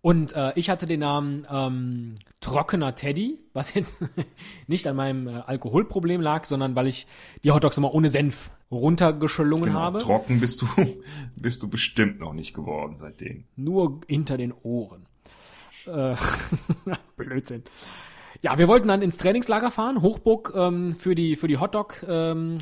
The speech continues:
Speaker 1: Wettessszene war ja Hamburg zu der Zeit und da gab's so eine alte Boxbude, ähm, wo man eben Trainingswürstchen verdrücken konnte. Das hieß, wie hieß das, irgendwie, äh, Curry Karl oder so, wo man, wo man, ähm,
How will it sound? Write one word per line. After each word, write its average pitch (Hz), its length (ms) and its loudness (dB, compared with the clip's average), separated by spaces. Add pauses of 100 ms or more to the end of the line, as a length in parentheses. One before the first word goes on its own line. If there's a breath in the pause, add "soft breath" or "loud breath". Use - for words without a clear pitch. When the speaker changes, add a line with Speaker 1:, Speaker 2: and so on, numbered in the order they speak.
Speaker 1:
Wettessszene 185 760 -2
war 151 120 2
ja 139 320 -2
Hamburg 196 380 -4
zu 240 60 -8
der 220 120 -2
Zeit 226 280 -4
und 160 200 -6 (340 loud breath)
da 143 120 -6
gab's 160 200 -4
so 165 60 0
eine 156 80 -2
alte 160 180 -2
Boxbude, 220 720 0 (200)
ähm, 165 500 0 (200)
wo 160 120 2
man 151 220 2
eben 139 440 -4
Trainingswürstchen 190 1000 -4
verdrücken 180 380 -2
konnte. 185 360 -2 (460)
Das 127 180 -8
hieß, 180 320 -6
wie 143 60 -6
hieß 180 120 -6
das, 185 220 -4
irgendwie, 156 340 -4 (160)
äh, 127 360 -6 (680 soft breath)
Curry 160 280 -2
Karl 202 560 -2
oder 220 220 0
so, 247 360 -2
wo 170 140 -2
man, 175 420 -2 (120)
wo 160 180 -2
man, 165 460 -4
ähm, 160 460 -8